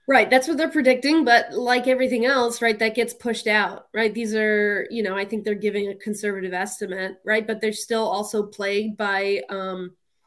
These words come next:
you know, r-, original equipment manufacturers not having, you know, the right parts and pieces or, or having delays and, and cutting down, cutting down what they're manufacturing or what they're, you know, being timid about what they can commit to customers with because they are uncertain.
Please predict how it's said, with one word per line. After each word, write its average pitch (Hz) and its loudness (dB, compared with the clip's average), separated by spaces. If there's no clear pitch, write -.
you 226 0
know, 202 0
r-, 202 -4
original 220 2
equipment 202 -4
manufacturers 208 0
not 196 -2
having, 196 -2
you 214 -2
know, 202 -4
the 196 -8
right 190 -4
parts - -4
and 196 -4
pieces 208 -4
or, 196 -6
or 202 -6
having 208 -2
delays 196 -2
and, 190 -4
and 185 -6
cutting 214 -2
down, 208 0
cutting 233 0
down 220 4
what 214 0
they're 214 0
manufacturing 208 -2
or 196 -4
what 202 -6
they're, 196 -2
you 208 -6
know, 190 -4
being 208 -2
timid 214 -2
about 196 -4
what 202 -6
they 202 -4
can - -16
commit 202 -6
to 214 -14
customers 214 -6
with 233 -2
because 233 -6
they 233 2
are 269 2
uncertain. 214 -4